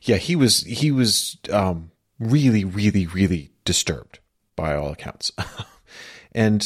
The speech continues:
he was sent to a mental institution in, in rural Illinois. By mental institution, I think he, I think he had a house basically with some religious sisters who looked after him. Um, but I mean, he was unable to function, and he, he ended up in a sort of canonical catch twenty-two situation, which was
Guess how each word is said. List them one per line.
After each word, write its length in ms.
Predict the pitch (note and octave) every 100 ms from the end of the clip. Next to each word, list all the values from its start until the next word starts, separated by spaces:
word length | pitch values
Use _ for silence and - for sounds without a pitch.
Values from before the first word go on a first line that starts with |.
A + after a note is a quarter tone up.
| -
he 220 | G2+ A2
was 340 | G2 F2+ - -
sent 280 | - G2 -
to 340 | G2 E2+ D#2+ -
a 180 | F2 -
mental 380 | A2+ G#2 G#2 F2+
institution 640 | F2 - F2+ F2 D#2+ F2 D#2
in, 300 | D#2 D#2 - _ -
in 400 | G1+ - - -
rural 420 | F#2+ G2+ G#2 F#2
Illinois. 380 | E2+ E2 E2 D#2+
By 160 | D#2+ E2+
mental 260 | F2+ E2+
institution, 400 | F2 - E2+ -
I 60 | D#2+
think 160 | - -
he, 80 | E2+ _ -
I 60 |
think 180 | - A#2+
he 80 | -
had 140 | E2+
a 40 | -
house 320 | - E2 D2
basically 400 | - D2+ D#2 D#2
with 140 | D#2
some 160 | - E2
religious 320 | E2 E2 E2
sisters 320 | - E2+ E2
who 80 | E2+
looked 220 | D#2+ D#2+
after 320 | F2 E2+ - D2+
him. 160 | - _ - - - - -
Um, 380 | G2 F2 D#2+ - _ -
but 220 | G#2 G2+
I 80 | A2
mean, 100 | A2
he 80 |
was 160 | C#3+ A2
unable 320 | A2 G2+ F2
to 60 | E2+
function, 340 | G#2+ G2 -
and 160 | E2 F#2
he, 300 | A#2 A#2+ -
he 300 | - C#3+ D3+
ended 180 | C3 A2+
up 140 | G#2
in 60 | G2
a 40 |
sort 140 | F#2 F#2
of 100 | F2+
canonical 400 | G#2 G2 G2 F2+
catch 240 | G2+ E2+
twenty-two 380 | - F2+ F2 E3+
situation, 480 | - - E2 D#2 F2
which 140 | F2+
was 180 | F#2